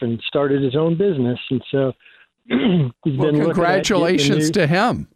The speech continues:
Speaker 1: Yeah, it's pretty exciting. And so he's looking at getting a new van. Um, he was kinda thinking of new, but, you know, I kinda worry with him being a new business owner,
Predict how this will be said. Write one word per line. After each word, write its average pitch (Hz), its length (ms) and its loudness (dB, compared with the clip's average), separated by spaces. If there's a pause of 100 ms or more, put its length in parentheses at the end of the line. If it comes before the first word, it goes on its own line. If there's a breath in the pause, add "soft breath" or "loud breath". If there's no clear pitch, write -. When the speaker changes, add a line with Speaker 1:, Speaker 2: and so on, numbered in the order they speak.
(1000)
Speaker 1:
Yeah, 135 320 -2 (260)
it's 131 220 -14
pretty 131 320 0
exciting. 151 560 -2 (720 loud breath)
And 135 200 0
so 170 140 2
he's 165 120 2
looking 196 320 2
at 170 240 0
getting 170 300 0
a 139 60 2
new 151 320 2
van. 147 520 0 (180)
Um, 120 440 0 (1040)
he 151 140 0
was 160 160 0
kinda 170 360 -2
thinking 160 320 0
of 131 180 0
new, 147 440 2
but, 127 340 -2
you 156 120 0
know, 131 160 2
I 127 80 -2
kinda 147 260 -2
worry 135 500 2 (120)
with 135 140 -2
him 135 200 0
being 131 300 0
a - 20 2
new 139 300 2
business 135 440 -2
owner, 131 440 0